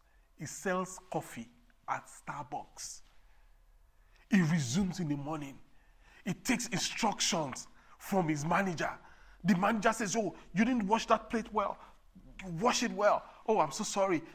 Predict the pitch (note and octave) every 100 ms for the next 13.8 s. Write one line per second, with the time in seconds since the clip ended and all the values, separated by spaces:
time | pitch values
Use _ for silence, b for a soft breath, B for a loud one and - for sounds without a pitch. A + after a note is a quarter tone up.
0 | - E3 - B - A3 - - G#3+ -
1 | - - C4 C#4 C4 F3 G#3 - G#3+ G#3+
2 | A3 F#3+ D#3 B B B F3+ - B3 A#3+
3 | B3+ C4 F#3 - - F3 A#3+ A3 F3+ F3
4 | G3+ G#3 A3+ G#3+ B B A3+ G#3 - -
5 | - - - F3 C#3 D#3 D3 D3+ D3+ C3+
6 | A#2+ - D3 C#3+ - E3 C3 B B B
7 | B B _ - C4 B3 - - - _
8 | _ _ _ - _ _ _ - D4+ C#4+
9 | - - A#4+ - - - - F#3 - -
10 | - _ _ _ _ _ _ _ _ _
11 | _ _ _ _ _ - _ _ _ _
12 | _ _ _ _ _ G#3 C4 A3 A#3+ A#3+
13 | A3+ G#3 G#3 G3+ F#3+ G3+ G#3 D3